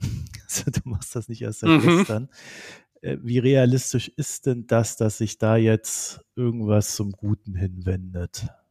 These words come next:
Speaker 2: Ja, ich bin gar nicht so ganz unoptimistisch. Es ist natürlich langsam, aber man hat zum Beispiel gesehen, dass schon in den letzten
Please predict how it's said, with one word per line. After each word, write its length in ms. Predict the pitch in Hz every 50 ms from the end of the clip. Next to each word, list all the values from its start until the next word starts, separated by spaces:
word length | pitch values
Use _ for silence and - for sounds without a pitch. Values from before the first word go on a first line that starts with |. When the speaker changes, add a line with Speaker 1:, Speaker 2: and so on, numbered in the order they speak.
| _ _ _ _ -
Speaker 2:
Ja, 420 | 165 147 131 131 143 160 214 226
ich 160 | 226 - -
bin 180 | - 247 226 185
gar 180 | 214 214 233
nicht 160 | 240 240 190 -
so 120 | 226 208
ganz 320 | 170 202 202 208 - -
unoptimistisch. 1500 | - - 254 247 240 233 - - 131 - - - - 156 139 131 127 131 - - - - 269 - - - - - - - - - - - - -
Es 300 | - 147 - - - - - _ - - - -
ist 180 | 220 208 -
natürlich 420 | - 180 - - 151 143 - - 147
langsam, 460 | 135 139 151 190 208 190 220 214 -
aber 220 | - 160 160 151
man 240 | 151 143 143 139 -
hat 160 | 214 214 -
zum 200 | - - 214 190
Beispiel 340 | 175 175 175 - - - 160
gesehen, 300 | 147 156 165 175 185 180
dass 280 | 160 160 - - - -
schon 180 | - 190 196
in 160 | - 196 175
den 140 | 156 156 151
letzten 680 | 147 170 180 - - - 180 180 170 165 160 156 143